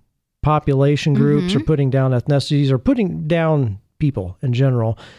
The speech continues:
Speaker 1: through your joke. And I think one of the major things is, um, making sure that the person is able to understand and get the joke in some way, you know. And some people, they're just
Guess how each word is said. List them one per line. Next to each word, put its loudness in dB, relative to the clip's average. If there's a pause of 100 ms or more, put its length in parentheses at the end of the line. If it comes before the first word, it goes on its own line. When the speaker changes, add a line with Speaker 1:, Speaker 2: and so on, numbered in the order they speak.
(440)
Speaker 1:
through 2
your 2
joke. 0
And 2
I 0
think 0
one 4
of 0
the 0
major 2
things -2
is, -2 (100)
um, -2 (500)
making 2
sure 2 (420)
that 0
the -2
person -2 (540)
is 0
able 0
to -4
understand 0
and -4
get -6
the -12
joke -12
in -2
some 0
way, -4
you -2
know. 0
And 2
some 0
people, 0
they're 0
just -4